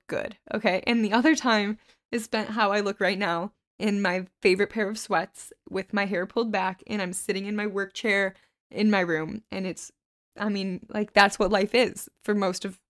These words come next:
the time, <laughs> because work has to get done in order for me to look good sometimes, right? So just know that no matter where you are right now, it is exactly where you are meant to be.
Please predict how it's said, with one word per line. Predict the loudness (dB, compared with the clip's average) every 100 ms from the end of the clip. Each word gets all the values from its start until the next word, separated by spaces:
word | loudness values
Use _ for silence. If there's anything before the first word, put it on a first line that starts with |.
| -4
the | 0
time, | 2 0 -2 -8 -10 -16
<laughs> | -10
because | -2 4 4 4
work | 2 4
has | 2 2
to | 0
get | 4
done | 4 2 -2 -10 _ _ -6
in | -2
order | 0 -2
for | -4 -4
me | -4
to | -4
look | -4 4
good | 4 4
sometimes, | 0 -6 -8 -8 -4
right? | 0 2 2 -2 _ _ _ _ -20 _ _ _
So | -2 -2
just | 0 0
know | 2 4
that | 4 4 2 _ _ _ _
no | 0 2
matter | 4 4 2
where | 2 2 2
you | 2 0
are | 2 2 2
right | 2 0 0
now, | -4 -4 -8 -12 _ _ _ _ _ _ _ _ -2
it | 2
is | 2 0
exactly | -2 0 4 2 2 -4 -2 -4 _ _ _ -4
where | 4 6
you | 6 0
are | 0
meant | -4 -4
to | -8
be. | -8 -10